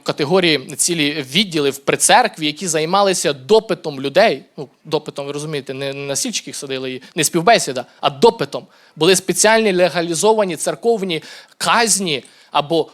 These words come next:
міри допиту, щоб допитати, там, чи людина колду-,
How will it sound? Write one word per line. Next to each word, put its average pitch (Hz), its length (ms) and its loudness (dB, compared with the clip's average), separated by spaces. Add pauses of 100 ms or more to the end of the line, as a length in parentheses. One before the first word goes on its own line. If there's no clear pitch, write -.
міри 196 380 2
допиту, 208 480 0
щоб 180 220 -4
допитати, 190 500 0
там, 175 140 -2
чи 165 120 -6
людина 196 300 -2
колду-, 175 400 -4